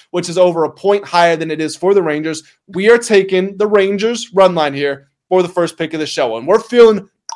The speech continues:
pretty good about it. Now let's go to the second pick here. I'm taking the under of eight and a half runs and the Detroit Tigers, Minnesota Twins matchup. Now, Kenta Maeda will be the starting pitcher here for the Twins.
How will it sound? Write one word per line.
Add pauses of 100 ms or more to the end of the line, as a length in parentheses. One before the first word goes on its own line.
(320)
pretty
good
about
it. (480)
Now
let's
go
to
the
second
pick
here. (720)
I'm
taking
the
under (200)
of
eight
and
a
half
runs (280)
and
the
Detroit
Tigers, (120)
Minnesota
Twins
matchup. (300)
Now,
Kenta
Maeda
will
be
the
starting
pitcher
here
for
the
Twins.